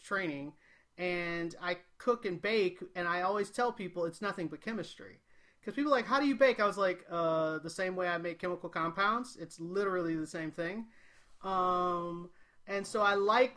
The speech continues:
that idea, but I don't know if I would watch the <laughs> show. Um, next I have that Kenneth Branagh, Bra-,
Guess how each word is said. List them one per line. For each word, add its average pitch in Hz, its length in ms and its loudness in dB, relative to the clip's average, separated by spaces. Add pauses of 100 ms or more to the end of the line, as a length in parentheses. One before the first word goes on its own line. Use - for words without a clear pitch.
(120)
that 202 240 4
idea, 254 600 6
but 185 180 2
I 170 100 2
don't 165 160 0
know 160 80 0
if 156 120 -6
I 143 100 0
would 135 100 -6
watch - 300 -8
the 175 80 -8
<laughs> - 0 -
show. - 440 0 (1300)
Um, 208 800 2
next 233 400 -4
I 233 120 2
have 214 480 0
that 180 260 0
Kenneth 220 340 -4
Branagh, 220 520 2 (440)
Bra-, 160 180 -6